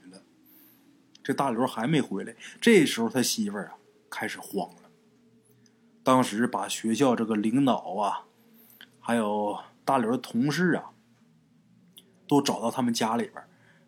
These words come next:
来商量怎么办，商量对策，到哪儿去找，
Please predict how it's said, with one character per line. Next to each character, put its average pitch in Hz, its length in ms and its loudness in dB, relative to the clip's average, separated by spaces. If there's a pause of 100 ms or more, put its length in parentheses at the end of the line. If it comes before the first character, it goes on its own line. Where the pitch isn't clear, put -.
来 110 160 -2
商 110 360 2
量 98 240 -6 (380)
怎 98 140 -10
么 92 100 -12
办， - 280 -4 (220)
商 - 180 -2
量 151 140 0
对 190 220 4
策， - 280 -6 (1200)
到 151 120 4
哪 135 80 0
儿 - 80 -6
去 170 120 -2
找， 123 520 0